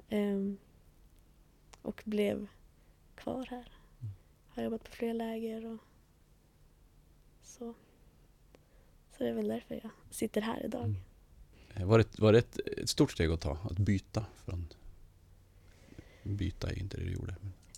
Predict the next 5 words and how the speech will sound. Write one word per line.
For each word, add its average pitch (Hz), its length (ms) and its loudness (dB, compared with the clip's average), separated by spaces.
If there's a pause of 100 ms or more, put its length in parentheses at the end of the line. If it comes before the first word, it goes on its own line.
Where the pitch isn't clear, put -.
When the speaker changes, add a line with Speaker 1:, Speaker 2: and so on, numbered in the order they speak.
(160)
Speaker 1:
Eh, 208 440 0 (680)
ja, 247 460 8 (500)
på - 120 4
ett 294 200 4
sätt. - 440 -4